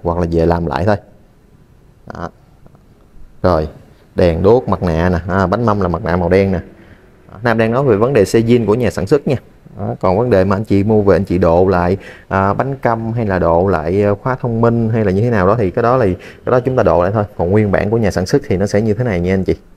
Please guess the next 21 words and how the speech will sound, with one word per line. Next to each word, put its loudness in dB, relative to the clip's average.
Đó, -6
tất -4
cả -2
những -4
cái -2
màu 0
này 0
ở 2
bên 0
Nam 0
nó 0
đều 2
là 0
màu 0
zin 0
của -2
nhà 0
máy -4
hết 0
nha. 0
Đây, 2